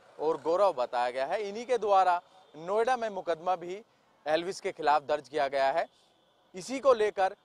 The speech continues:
उनकी तरफ से शिकायत दी गई है कि वो जब भी घर आते हैं या जाते हैं, जब या घर से बाहर निकलते हैं, तो उनके पीछे कोई, कई गाड़ियां पीछा करती हैं और उनका अपहरण की कोशिश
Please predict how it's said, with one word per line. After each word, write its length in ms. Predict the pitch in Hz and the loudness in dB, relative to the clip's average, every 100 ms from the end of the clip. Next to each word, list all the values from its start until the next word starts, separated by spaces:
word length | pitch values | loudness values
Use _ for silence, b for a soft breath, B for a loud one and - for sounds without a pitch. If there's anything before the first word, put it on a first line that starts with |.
| _ | _
उनकी 340 | 156 180 156 220 | -16 -14 -16 -6
तरफ 260 | 208 202 | -4 -4
से 260 | - 185 185 | -4 -4 -4
शिकायत 400 | - 165 170 185 | -6 2 2 2
दी 160 | 170 | -4
गई 200 | 185 185 | -6 -6
है 240 | 170 170 220 | -4 -4 -6
कि 160 | - | -6
वो 200 | 185 180 | -6 -4
जब 300 | 170 170 156 | -2 -2 -2
भी 140 | 160 240 | -6 -8
घर 240 | 170 165 | -2 -2
आते 460 | 175 147 143 151 202 | 0 2 2 0 -6
हैं 320 | 185 190 190 | -4 -2 -2
या 80 | 175 | -2
जाते 340 | 143 139 - | 0 -2 -2
हैं, 240 | 190 180 185 | -6 -6 -6
जब 140 | 180 | -6
या 120 | 185 | -4
घर 160 | 156 147 | -4 -6
से 140 | 180 | -6
बाहर 300 | 151 143 165 | 0 2 0
निकलते 420 | 156 151 160 214 | -2 -6 -6 -4
हैं, 200 | 202 202 233 b b _ _ | -4 -6 -8 b b _ _
तो 120 | 214 | 0
उनके 260 | 214 202 247 | 0 -4 -8
पीछे 500 | - 196 - 175 202 b b - | -8 -14 -8 -8 -8 b b 0
कोई, 200 | 226 254 | 0 2
कई 300 | - 240 269 | 2 2 4
गाड़ियां 400 | 220 196 196 196 | 4 4 2 -4
पीछा 400 | - 175 - 220 | -6 -12 -4 -2
करती 320 | 190 185 208 | -2 -6 -8
हैं 240 | 185 196 | -6 -2
और 120 | 226 196 | -2 -2
उनका 280 | 185 175 | -6 -4
अपहरण 480 | 185 160 - 185 220 | -2 -2 0 0 0
की 320 | 226 - 196 | -4 -12 -16
कोशिश 460 | 190 180 185 202 214 | -10 -6 -6 -6 -10